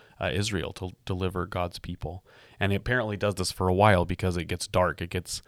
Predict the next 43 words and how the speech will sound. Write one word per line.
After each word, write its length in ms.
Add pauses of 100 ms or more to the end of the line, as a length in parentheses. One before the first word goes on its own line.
(320)
late, 400
and 220
they're 160
again 500
worried 300
about 480 (200)
what 140
they're 120
gonna 240
eat, 320 (220)
where 160
their 140
sustenance 640
is 60
gonna 180
come 220
from. 300 (540)
Like 120
I 40
said 160
at 60
the 80
top 240
of 40
the 80
episode, 480
this 360 (300)
story 440
kind 260
of 100
gets 200
repeated 480
again 320
in 80
chapter 480
eight, 240 (420)
uh, 320
but 140
there's 200
a 100
couple 320
of 100
things, 480